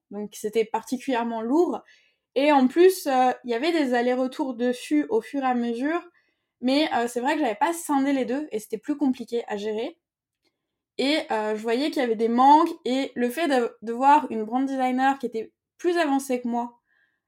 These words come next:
je me suis dit, bah, ça va pouvoir me permettre de vraiment prendre du recul, voir ce que j'ai envie de garder dans mes process, comparer, voir ce que je peux apporter de plus et avoir vraiment un, un regard, pouvoir me poser. Et, euh, parce que quand on est tout seul, en fait, euh, bah, on,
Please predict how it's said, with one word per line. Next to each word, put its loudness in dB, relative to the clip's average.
je -2
me 2
suis -2
dit, 0
bah, 4
ça -2
va 2
pouvoir 2
me 6
permettre 2
de 2
vraiment 0
prendre 2
du 0
recul, -2
voir 2
ce -10
que 0
j'ai 0
envie 2
de -14
garder 2
dans 0
mes -2
process, -6
comparer, 2
voir 2
ce -12
que -2
je -8
peux -4
apporter 0
de -14
plus -4
et 2
avoir 6
vraiment 4
un, -4
un 0
regard, 0
pouvoir -2
me -6
poser. -2
Et, 0
euh, 0
parce -2
que -2
quand -2
on -6
est -4
tout -6
seul, 0
en 4
fait, -4
euh, -2
bah, -2
on, -10